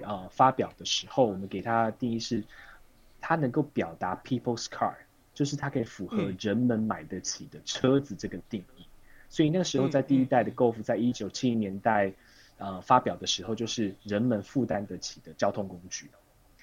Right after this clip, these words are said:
Speaker 1: 那一路演进到第八代的，的时候呢，我们希望给，呃，这个，呃，第八代的这使命是，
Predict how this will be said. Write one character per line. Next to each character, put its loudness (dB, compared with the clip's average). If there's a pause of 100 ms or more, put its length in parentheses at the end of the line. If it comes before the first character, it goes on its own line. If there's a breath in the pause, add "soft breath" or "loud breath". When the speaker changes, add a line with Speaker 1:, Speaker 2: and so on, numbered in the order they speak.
Speaker 1:
那 2
一 4
路 4
演 2
进 -2
到 0
第 -2
八 0
代 4
的， -10 (160)
的 -4
时 -6
候 2
呢， -2 (280 loud breath)
我 -4
们 -2
希 0
望 2
给， -4 (260 soft breath)
呃， -6
这 0
个， 0
呃， -14
第 2
八 4
代 0
的 -8 (160)
这 -4
使 -4
命 -8
是， -6